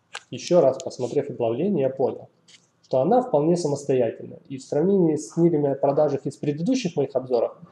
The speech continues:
она системная, последовательная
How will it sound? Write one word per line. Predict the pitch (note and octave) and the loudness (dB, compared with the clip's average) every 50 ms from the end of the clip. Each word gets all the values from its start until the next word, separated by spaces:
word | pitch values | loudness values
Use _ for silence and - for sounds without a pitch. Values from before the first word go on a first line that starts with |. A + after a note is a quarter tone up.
| _ _ _ _ _ _ | _ _ _ _ _ _
она | - C#3 D#3+ E3 E3+ E3+ E3+ - - - - | -2 0 2 2 2 2 0 -6 -16 -16 -12
системная, | - - - F#3+ F3 - - - D3 E3 E3+ D#3 B2+ A2 - - - - _ _ _ _ - | -8 -4 -2 -2 -2 -2 -2 0 2 4 4 4 2 -2 -4 -8 -10 -16 _ _ _ _ 0
последовательная | C#3+ C3 - - B2+ C3 D#3 E3 D#3+ C#3 - - A#2 A2 A2 A#2 B2 - | 0 0 0 0 2 4 4 4 4 4 0 0 -4 -8 -8 -8 -12 -14